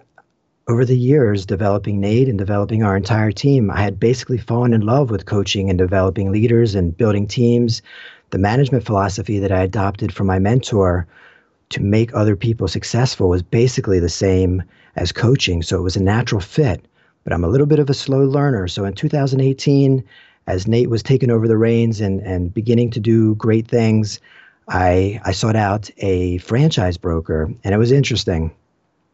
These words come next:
He recommended staying within the health domain because of our physical therapy and fitness business. And one of the recommendations he made was actually for an eyelash extension business.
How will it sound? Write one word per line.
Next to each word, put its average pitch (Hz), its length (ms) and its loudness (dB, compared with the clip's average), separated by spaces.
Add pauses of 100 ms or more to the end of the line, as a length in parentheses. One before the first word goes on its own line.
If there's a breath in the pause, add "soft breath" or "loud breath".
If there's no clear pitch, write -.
(200)
He 117 140 0
recommended 113 640 2
staying 104 400 0
within 101 320 0
the 98 100 2
health 98 340 0
domain 92 640 2 (640 loud breath)
because - 240 -2
of 92 80 -4
our 85 120 0
physical 98 260 -2
therapy 95 380 0
and 90 100 0
fitness 98 300 -2
business. 85 640 0 (420 loud breath)
And 90 500 2
one 139 240 2
of 156 60 4
the 135 80 2
recommendations 95 680 -4
he 104 100 -4
made 90 380 0
was 92 140 -2
actually 98 360 -2
for 92 160 -4
an 85 120 0
eyelash 101 540 -2
extension 98 520 -4
business. 85 580 -4